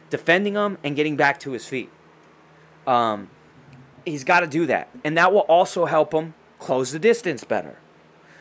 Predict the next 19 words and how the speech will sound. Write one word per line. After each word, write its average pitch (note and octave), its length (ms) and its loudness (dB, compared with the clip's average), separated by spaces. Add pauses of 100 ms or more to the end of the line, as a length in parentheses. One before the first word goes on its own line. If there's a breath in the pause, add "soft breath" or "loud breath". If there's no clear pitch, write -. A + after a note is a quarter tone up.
(240 loud breath)
You C3+ 80 -4
know, B2 120 2
he C#3+ 120 0
can, C#3 160 -6
he D#3+ 240 -6
can D3+ 100 -6
touch E3+ 300 -2
the D#3 80 0
legs, D3+ 260 2
he D#3+ 80 -10
can C#3+ 100 -8
go D3+ 220 2
in D#3+ 100 -4
on C#3+ 160 -2
a A#2 40 -10
shot. F#3+ 420 0
Maybe D#3 280 -4
he's C#3+ 200 -6
not, C#3 300 0